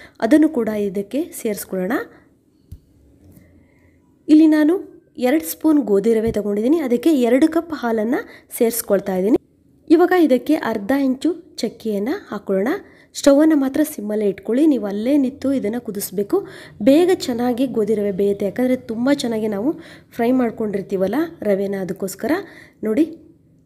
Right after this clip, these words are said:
ಇವಾಗ ಚೆನ್ನಾಗಿ ಕುದೀತಾ ಇದೆ. ನೀವು ಲೋಟಸ್ ಸೀಡ್ಸನ್ನ ಬೇಕಾದ್ರೆ ಇನ್ನೂ ಜಾಸ್ತಿ ಹಾಕ್ಕೋಬೋದು. ಇವಾಗ ನೋಡಿ, ಒಂದು ಎರಡರಿಂದ ಮೂರು ನಿಮಿಷದಲ್ಲಿ ಚೆನ್ನಾಗಿ ಅದು ಗೋಧಿ ರವೆ ಹಾಲಿನೊಂದಿಗೆ ಚೆನ್ನಾಗಿ ಬೆಂದಿದೆ.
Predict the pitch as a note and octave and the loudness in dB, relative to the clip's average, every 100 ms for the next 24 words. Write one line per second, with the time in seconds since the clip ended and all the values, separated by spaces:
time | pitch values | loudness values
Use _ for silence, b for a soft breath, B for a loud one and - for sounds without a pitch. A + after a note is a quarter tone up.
0 | _ G3+ G#3+ G#3+ G#3+ A3 C4+ B3+ B3+ G#3+ | _ -8 -6 -6 -8 -4 -2 -2 -4 -6
1 | G#3+ G#3 F#3+ F#3 D#4+ - - _ - - | -6 -4 -2 -2 -2 -4 -18 _ -20 -20
2 | _ _ _ _ _ _ - _ _ _ | _ _ _ _ _ _ -20 _ _ _
3 | _ - E4 E4 E4 C4+ A#3+ C4 D#4 D#4 | _ 2 6 6 4 4 2 2 0 0
4 | C#4 C4+ C#4+ C4 A#3+ G#3 A3 B3+ A#3+ G#3+ | -4 -2 -2 -4 -4 -6 -4 -4 -2 -4
5 | A3 F#3 - - G#3 - F#3+ F#3 G3 F#4+ | -6 -8 -8 -6 -8 -6 -4 0 2 0
6 | B B B C4+ C#4 C4+ B3 B3+ F#4+ - | B B B 0 2 2 2 0 -2 -6
7 | - _ _ B3+ B3+ B3 C#4+ F4 D#4+ D#4+ | -20 _ _ -4 0 2 2 4 4 4
8 | C4 A3+ A3 G#3+ G#3 G3+ C4+ C4+ G#3 G#3 | 0 -2 -4 -6 -6 -6 -8 -8 -8 -6
9 | G#3 A#3+ B3 G#3 D#4 - - - G3+ G#3 | -4 -2 0 -2 -4 -8 -12 -6 -2 -2
10 | G#3 A#3+ G3+ G3 G3 F#3+ G3+ C4 B3+ F#3+ | -2 -4 -4 -4 -4 -4 -4 -4 -6 -10
11 | G3 G3+ F#3+ F#3+ F3 C#4 F#4 - - | -6 -4 -4 -4 0 0 0 -10 -20